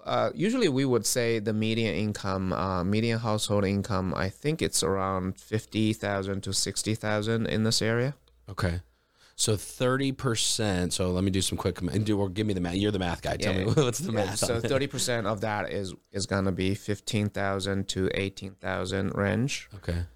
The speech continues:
Speaker 1: So if you divide it by twelve, you get a monthly of, uh, uh,
Speaker 2: Twelve hundred bucks, something
Speaker 1: twelve,
Speaker 2: like that? Something
Speaker 1: yeah,
Speaker 2: in that
Speaker 1: twelve hundred,
Speaker 2: range?
Speaker 1: twelve hundred,
Speaker 2: Yeah.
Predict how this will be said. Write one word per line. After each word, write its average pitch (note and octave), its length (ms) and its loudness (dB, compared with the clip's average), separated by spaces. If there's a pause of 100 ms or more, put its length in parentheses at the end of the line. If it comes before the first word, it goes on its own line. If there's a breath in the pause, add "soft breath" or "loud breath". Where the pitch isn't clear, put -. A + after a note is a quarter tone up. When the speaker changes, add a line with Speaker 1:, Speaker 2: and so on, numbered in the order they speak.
Speaker 1:
So G2+ 520 2
if - 200 -4
you G2 280 2
divide G#2 300 -2
it G2 60 -4
by G2+ 120 0
twelve, G2 440 -2
you G2 80 -4
get F#2+ 240 -2
a G2 40 0
monthly G2 840 -2
of, F#2 560 -2
uh, F2 640 -2 (1300 soft breath)
uh, - 800 -4 (640)
Speaker 2:
Twelve G2+ 220 2
hundred G#2+ 140 0
bucks, A2 320 -2
something A2 220 0
Speaker 1:
twelve, G#2+ 260 2
Speaker 2:
like - 140 -12
that? G2 100 -12
Something G#2 180 0
Speaker 1:
yeah, G#2 140 2
Speaker 2:
in F#2+ 60 -2
that A2 100 -4
Speaker 1:
twelve G#2+ 240 0
hundred, F#2+ 160 -2
Speaker 2:
range? - 100 -8
Speaker 1:
twelve G#2 360 -2
hundred, G2 440 -2
Speaker 2:
Yeah. F#2+ 200 0